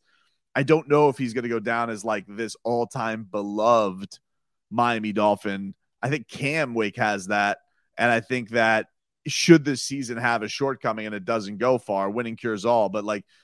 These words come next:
let's just say this is, like, make the playoffs and they're bounced. I wonder what the fan base reaction is gonna be like to Xavier Howard because of, uh, of what looks like a pretty steep decline this year.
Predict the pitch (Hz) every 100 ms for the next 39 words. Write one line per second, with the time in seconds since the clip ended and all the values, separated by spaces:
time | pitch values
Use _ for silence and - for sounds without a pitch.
0 | _ - 135 - 117 131 120 113 107 110
1 | 101 104 - 113 113 - 107 110 107 -
2 | 101 95 131 120 104 - _ _ _ _
3 | _ - 131 135 175 180 156 127 117 117
4 | 110 113 107 107 101 107 104 101 107 95
5 | 104 98 104 101 98 95 - - 107 101
6 | 101 92 104 98 95 104 85 76 64 -
7 | 101 98 110 92 98 92 98 95 - 98
8 | 92 92 - 107 110 107 107 107 98 95
9 | - - 131 127 - 117 101 98 120 117
10 | 98 90 - 73 -